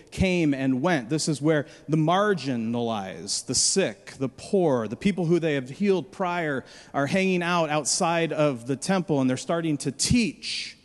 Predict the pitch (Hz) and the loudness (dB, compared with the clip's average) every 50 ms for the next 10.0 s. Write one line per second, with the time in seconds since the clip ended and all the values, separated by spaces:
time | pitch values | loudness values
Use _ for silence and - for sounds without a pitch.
0 | _ _ _ _ _ _ _ _ _ _ _ _ _ _ _ _ _ _ _ _ | _ _ _ _ _ _ _ _ _ _ _ _ _ _ _ _ _ _ _ _
1 | _ - 165 160 - 220 214 - 175 180 160 151 143 131 - - - - - - | _ -2 -2 2 2 2 2 2 0 0 0 0 0 -2 -6 -14 -20 -20 -16 -6
2 | - 175 - 208 202 - - - 220 214 233 240 214 170 180 170 160 175 160 - | -4 -2 2 2 0 0 2 2 2 4 4 2 2 2 0 0 0 0 -2 -2
3 | 196 185 175 - - 175 143 143 156 135 - - 185 208 220 202 143 160 143 131 | -2 -2 -2 -2 -2 -4 -2 -2 -2 -2 0 0 0 2 2 2 2 2 0 0
4 | 131 - - 180 165 156 160 180 208 233 240 226 202 175 151 - 175 156 - - | 0 0 2 2 4 4 4 4 4 4 4 4 2 2 2 2 0 2 2 2
5 | 202 202 196 214 202 180 180 160 156 165 170 170 165 - 170 139 123 147 127 107 | 4 4 4 2 2 0 -2 -2 -2 -2 -2 -2 -2 -2 -4 -2 -2 -2 -2 0
6 | 120 175 233 254 226 147 151 135 - - - 156 - - - - - - 233 208 | 0 2 4 4 4 2 0 -2 -2 0 0 0 0 0 -10 -4 0 2 2 4
7 | 214 190 160 151 - 165 - 208 196 185 180 175 - 156 139 143 - 233 269 277 | 4 2 2 2 0 0 2 4 6 6 4 4 4 2 2 2 2 2 2 2
8 | 240 175 127 110 104 101 98 139 143 - - 165 143 131 - - 147 160 147 147 | 2 0 -2 -4 -6 -8 -4 -6 -6 -2 -2 -2 -2 -2 -2 0 0 2 2 2
9 | 139 139 156 147 139 127 135 143 139 185 196 139 104 - - - - - - | 0 2 2 2 2 2 0 0 2 2 0 0 -2 -4 -10 -12 -12 -12 -12